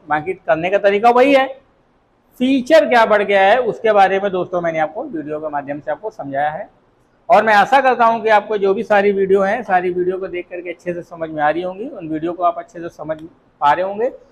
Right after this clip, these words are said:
और practical भी कर रहे हैं। मेरे पास आज बहुत सारे ऐसे student हैं जो student मुझे phone भी कर रहे हैं और phone करने के साथ साथ message भी करते हैं। बहुत अच्छा लगता है, दिल से अच्छा लगता है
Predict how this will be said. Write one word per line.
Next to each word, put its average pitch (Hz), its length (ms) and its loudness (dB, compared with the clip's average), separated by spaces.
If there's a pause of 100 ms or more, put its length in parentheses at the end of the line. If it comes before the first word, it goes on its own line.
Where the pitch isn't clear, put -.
(280)
और 233 220 8 (400)
practical 185 420 0
भी 226 140 2
कर 175 160 2
रहे 139 120 0
हैं। 120 120 -10 (400)
मेरे 233 280 6
पास 240 260 6
आज 208 260 6 (240)
बहुत 180 300 -2
सारे 220 220 2
ऐसे 220 300 0
student 214 340 -6
हैं 220 300 0
जो 202 280 -2
student 202 320 -8
मुझे 190 160 -8
phone 190 360 -12
भी 202 100 -4
कर 196 180 -2
रहे 185 180 -6
हैं 233 220 -10 (300)
और 180 180 2
phone 214 320 -4
करने 208 280 -2
के 202 120 -6
साथ 190 220 0
साथ 196 240 0
message 175 400 -4
भी 202 140 -4
करते 180 300 -4
हैं। 190 220 -6
बहुत 175 180 -4
अच्छा 170 220 -4
लगता 180 340 -2
है, 175 140 0
दिल 180 180 -10
से 202 120 -10
अच्छा 185 200 -4
लगता 170 280 -2
है 190 160 0